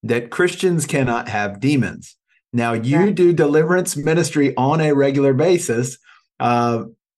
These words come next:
Speaker 1: is that true or false?
Speaker 2: So I'm not usually gonna do deliverance on someone who is not a Christian,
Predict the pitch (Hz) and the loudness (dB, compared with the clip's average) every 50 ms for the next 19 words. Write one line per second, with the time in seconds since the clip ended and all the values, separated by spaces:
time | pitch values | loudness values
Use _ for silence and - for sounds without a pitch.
0 | _ _ _ - 170 208 220 202 196 180 180 180 180 - - - 147 139 135 135 | _ _ _ 2 2 2 4 2 2 2 2 2 0 -4 -2 0 4 6 6 6
1 | 139 143 135 - 151 165 160 - - - - - - - - - - - _ _ | 4 4 2 0 0 0 0 0 -4 -4 -4 -6 -8 -8 -12 -18 -20 -20 _ _
2 | _ _ _ _ _ _ _ _ _ _ - - - - - _ _ - - - | _ _ _ _ _ _ _ _ _ _ -20 -20 -20 -20 -20 _ _ -14 -6 -4
3 | 247 233 240 240 233 - - - - 202 220 240 262 285 294 269 233 208 202 202 | -2 0 2 2 0 0 -2 -4 -4 -4 -4 -2 -2 -4 -4 -4 -6 -8 -8 -6
4 | 214 220 247 269 233 - 214 233 269 277 269 277 285 285 277 - 277 269 269 269 | -4 -2 -2 -2 -4 -6 -10 -10 -10 -10 -10 -10 -8 -8 -8 -8 -8 -6 -6 -6
5 | 254 208 254 277 311 311 392 277 240 226 208 180 175 160 117 - - 208 190 190 | -6 -6 -6 -6 -6 -4 -4 -4 -4 -4 -4 -6 -8 -10 -10 -12 -12 -12 -12 -12
6 | 180 - - - 214 202 202 214 208 202 196 190 208 185 185 220 220 220 214 202 | -14 -16 -12 -8 -6 -6 -4 -4 -4 -6 -6 -6 -8 -8 -6 -4 -4 -2 -2 -4
7 | 196 - 185 185 180 180 180 - - 151 165 - _ - - 247 277 330 320 - | -6 -10 -10 -8 -6 -4 -4 -6 -6 -10 -12 -14 _ -10 -6 -4 -4 -4 -6 -10
8 | - - 202 156 95 58 - - | -14 -12 -10 -10 -10 -12 -16 -20